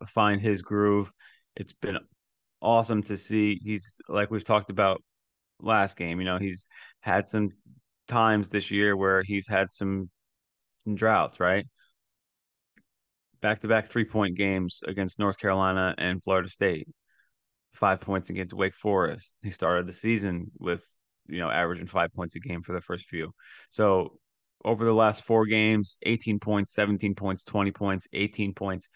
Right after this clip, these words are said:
So that is big. We need Jaden playing at his, uh, up to his potential to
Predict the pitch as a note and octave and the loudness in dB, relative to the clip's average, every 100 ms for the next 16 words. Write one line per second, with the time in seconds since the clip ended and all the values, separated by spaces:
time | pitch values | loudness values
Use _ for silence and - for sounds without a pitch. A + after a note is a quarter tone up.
0 | - - _ _ G#2 G2 F#2 F2+ - - | -20 -20 _ _ 0 2 2 -2 -8 0
1 | G2 F#2+ F2 F2+ F2 G#2 F#2+ F#2 F#2 F#2+ | 0 0 -2 -6 -2 2 4 4 0 -2
2 | F#2 F2 _ _ - G2+ F#2+ F#2+ - F2+ | -4 -6 _ _ -6 -4 -2 -4 -4 -6
3 | F#2 F2 E2+ - F#2 E2+ - _ _ _ | -4 -6 -8 -8 -8 -10 -12 _ _ _
4 | _ F#2 E2 D#2+ D2 - - - - - | _ -6 -4 -4 -8 -12 -14 -6 -6 -2
5 | G2 F#2+ - - G2+ F2+ F#2 F2 - - | -4 -4 -10 -6 -4 -2 -2 -2 -6 -8
6 | F#2 E2 D#2+ | -4 -2 -2